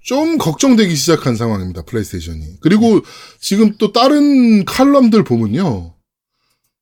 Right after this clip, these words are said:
Speaker 1: <clears throat> 플레이스테이션 올해 못 나온다는 얘기가 있-, 있더라고요.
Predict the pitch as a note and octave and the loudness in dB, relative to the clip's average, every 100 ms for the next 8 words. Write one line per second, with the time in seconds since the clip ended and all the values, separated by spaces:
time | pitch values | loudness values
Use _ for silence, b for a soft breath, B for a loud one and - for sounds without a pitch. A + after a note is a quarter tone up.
0 | _ _ G#3+ G3+ D#3 G#2+ C#4 E4 C#4+ B3+ | _ _ 0 2 2 0 2 2 4 2
1 | D3+ D#3+ E3 C3+ F#3 D#4 D4 A3 D3+ B2+ | 4 4 4 2 2 2 4 4 4 0
2 | B2+ A#2+ C3 A#2 _ - C3+ C#3+ _ - | 0 0 -2 -8 _ -8 -4 -4 _ -2
3 | E3+ C3 F#2+ C3 F#3 F2 D2+ | 2 2 0 -4 -4 -6 -12